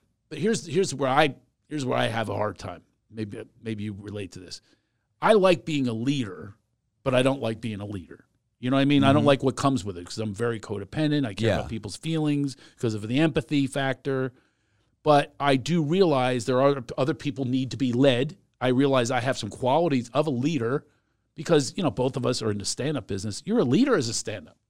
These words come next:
Speaker 2: Sure.
Speaker 1: R-, right?
Speaker 2: Yeah.
Speaker 1: We are leading an audience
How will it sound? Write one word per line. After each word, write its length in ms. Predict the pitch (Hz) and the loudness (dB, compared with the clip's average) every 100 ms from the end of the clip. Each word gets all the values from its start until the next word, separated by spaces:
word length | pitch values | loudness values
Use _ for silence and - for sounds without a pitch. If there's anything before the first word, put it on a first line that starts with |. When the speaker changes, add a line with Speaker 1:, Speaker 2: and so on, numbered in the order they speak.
| _ _ | _ _
Speaker 2:
Sure. 480 | - - 131 98 82 139 | -2 6 6 6 2 -4
Speaker 1:
R-, 160 | 156 | -4
right? 440 | 180 160 262 339 - _ | 6 8 8 4 -6 _
Speaker 2:
Yeah. 280 | - 107 82 - _ - | 6 6 6 -4 _ 2
Speaker 1:
We 140 | 254 | 6
are 100 | 190 | 8
leading 480 | 135 170 196 208 175 | 8 6 6 4 4
an 80 | 160 | 2
audience 500 | 175 202 208 147 117 | 6 8 8 6 4